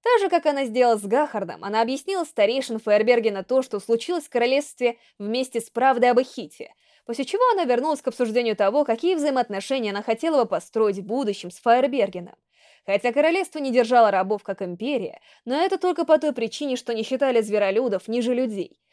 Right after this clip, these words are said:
Естественно, зверолюды тоже об этом знали, и это делало продолжение переговоров затруднительным.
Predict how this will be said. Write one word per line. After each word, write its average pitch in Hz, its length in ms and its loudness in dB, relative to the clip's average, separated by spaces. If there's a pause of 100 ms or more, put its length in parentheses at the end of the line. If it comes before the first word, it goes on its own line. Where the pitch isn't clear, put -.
(200)
Естественно, 370 500 4
зверолюды 254 520 2
тоже 302 300 0
об 214 100 0
этом 247 240 -4
знали, 240 460 -8 (220)
и 196 60 -8
это 220 220 2
делало 285 300 2
продолжение 240 500 2
переговоров 208 500 2
затруднительным. 254 800 -6